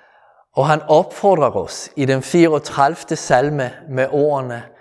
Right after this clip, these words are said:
"Smag og se, at Herren er god. Lykkelig den mand, der ser ti-, søger tilflugt hos ham." Måske er det den tid,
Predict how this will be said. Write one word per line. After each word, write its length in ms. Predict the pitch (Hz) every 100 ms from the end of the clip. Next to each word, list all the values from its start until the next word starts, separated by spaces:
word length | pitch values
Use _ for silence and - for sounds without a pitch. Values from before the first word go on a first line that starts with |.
| _ _ _ _ -
"Smag 680 | - - 165 180 180 185 -
og 120 | 170
se, 500 | - - 135 135 - - _ _
at 180 | 135 -
Herren 340 | - 127 131
er 60 | 123
god. 400 | 110 113 110 - - _ _ _ _ _ _ _ _
Lykkelig 560 | 110 120 175 180 165 147
den 220 | 139 139
mand, 320 | 123 117 117 - _ _ _ _ _
der 100 | 123
ser 260 | 120 131 117
ti-, 340 | 117 - 123
søger 280 | - 131 117
tilflugt 800 | - 135 131 - - 120 - -
hos 180 | 123 -
ham." 280 | - 98 - _ _ _ _ _ _ _ _ _ _ _ _ _ _ _ _ _ _ _ _ _
Måske 440 | 127 131 - 160 156
er 140 | 139
det 220 | 131 123
den 160 | 135 131
tid, 380 | - 131 131